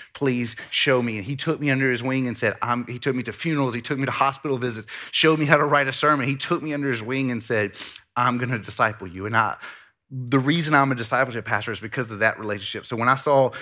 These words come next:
Jacob Thomas, he was on my team, I was like, "How can I pour into Jacob Thomas to take my job one day?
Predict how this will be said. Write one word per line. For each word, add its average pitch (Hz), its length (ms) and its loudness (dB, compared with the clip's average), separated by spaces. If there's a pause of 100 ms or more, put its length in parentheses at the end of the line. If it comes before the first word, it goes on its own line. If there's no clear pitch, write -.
(240)
Jacob 127 260 2
Thomas, 139 360 2
he 147 60 -4
was 135 120 0
on 131 140 4
my 123 100 4
team, 139 160 -2
I 135 40 0
was 113 100 -2
like, 95 80 -4
"How 143 220 4
can 156 180 -2
I 131 100 4
pour 135 260 -2
into 117 140 -2
Jacob 110 300 -4
Thomas 107 260 0
to 101 100 -16
take 101 280 -6
my 87 180 -12
job 82 340 -12
one - 140 -20
day? - 80 -20